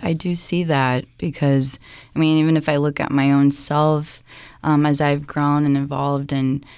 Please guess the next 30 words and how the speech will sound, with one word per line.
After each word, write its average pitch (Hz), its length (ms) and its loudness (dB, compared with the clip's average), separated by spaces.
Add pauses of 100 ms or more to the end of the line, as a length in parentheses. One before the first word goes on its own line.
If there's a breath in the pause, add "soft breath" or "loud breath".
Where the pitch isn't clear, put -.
(200 loud breath)
and, 139 520 2
you 143 160 2
know, 135 80 0
heal 139 320 -2
those 135 260 -2
aspects - 640 -6
that 131 300 -6
I 147 160 -4
was 147 120 -4
struggling 135 440 -4
with 139 240 -2
and 226 220 -2
continue, 151 520 0
you 214 80 0
know, 151 100 2
there's 139 200 -2
different 127 340 -8
cycles 135 380 -6
that 127 140 -6
come 165 180 -2
up. 190 200 -2 (300 loud breath)
I 147 140 -2
do 151 240 -4
even 151 420 0
notice 160 340 -2
my 190 220 -2
own 165 100 0
empathy 143 680 -2
continuously 139 680 -2
increasing. 139 720 -4